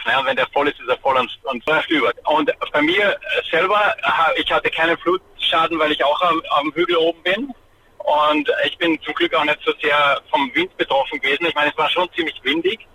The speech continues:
aber ich bin anscheinend auch irgendwo geschützt gewesen von so einer, von einer, so einer Hügel, von einem Hügel mit, mit Bäumen. Und jetzt habe ich, äh, bei mir selber eigentlich kaum Schaden in meinem Orchard da, in diesem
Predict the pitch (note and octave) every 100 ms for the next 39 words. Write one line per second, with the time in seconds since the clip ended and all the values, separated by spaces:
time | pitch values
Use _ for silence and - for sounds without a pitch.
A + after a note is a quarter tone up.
0 | - - - C#3+ D3+ D3 - E3+ D3 D3
1 | D3 D#3 C#3 D3+ - D3+ D3 C#3 C#3+ -
2 | F3 - D#3+ D3 D3+ D3+ D#3 C#3+ D3 C#3
3 | C3+ C3 - _ - - - - C#3 C#3
4 | C#3 B2 C#3+ C#3 B2 D#3 E3 E3 D#3+ -
5 | D3 C#3 - C3 C3+ D#3 D#3 C#3+ - -
6 | - - A#2+ C#3 E3+ F#3+ _ - - -
7 | - - C#3+ D3 D3 D#3 - D3+ D3+ D3+
8 | - - - - - C#3+ C3+ D3 C#3+ C#3
9 | - C#3+ D3 - D#3 F3 D#3 D3 D3 -
10 | - C3+ D3+ D#3+ - C#3+ C#3 D#3 D#3+ D#3
11 | D#3 C#3+ C#3 C3 C#3 C3 C3 C3 - A#2+
12 | C#3+ D3 E3+ - E3 D#3 C3+ C#3 C#3